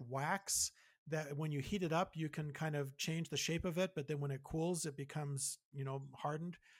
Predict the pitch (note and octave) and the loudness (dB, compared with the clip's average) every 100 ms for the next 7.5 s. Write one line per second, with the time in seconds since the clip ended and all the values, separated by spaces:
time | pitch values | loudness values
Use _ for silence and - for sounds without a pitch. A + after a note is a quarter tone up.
0 | _ D#3+ F3 E3+ C#3+ E3 D#3+ D3 C#3 D3 | _ -2 2 2 4 6 6 4 2 2
1 | D#3 C#3+ D3+ C3+ C3 D3+ C#3+ C#3 C3+ C#3 | 2 2 0 0 0 0 -2 -2 -2 0
2 | D3 C#3 D3+ D3 C#3 B2+ C3+ - C#3 - | -2 -2 -2 -2 -4 -6 -4 -4 -6 -4
3 | B2+ B2 - - - _ - C3+ C3 B2+ | -4 -6 -10 -20 -20 _ -6 -2 -2 -2
4 | C3 C3+ - C3 C3 C3 B2 - B2+ C3+ | -4 -2 -2 2 2 2 0 -4 -4 -6
5 | - - - D3 D3 C#3+ C3+ C3+ C3 C3 | -8 -18 -6 0 4 4 6 4 4 6
6 | C#3+ B2 B2+ B2+ C3+ C3+ B2+ - D3 C3+ | 6 6 2 0 0 0 0 2 4 4
7 | B2 G#2+ C3+ C3+ A#2+ | 2 4 6 6 4